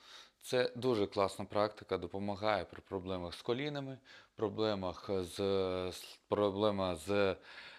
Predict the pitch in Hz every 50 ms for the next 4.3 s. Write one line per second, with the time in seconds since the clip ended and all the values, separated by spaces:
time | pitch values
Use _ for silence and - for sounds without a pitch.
0 | - _ - 101 107 110 110 110 113 117 117 113 98 107 104 101 98 95 95 95
1 | 92 92 92 101 - - - - 95 92 92 92 90 - 110 104 90 98 98 95
2 | 95 95 90 90 98 110 120 131 147 156 151 - _ _ _ _ - - - -
3 | _ _ _ - 131 120 - 117 110 113 - - _ _ _ _ - - - -
4 | 123 117 113 113 -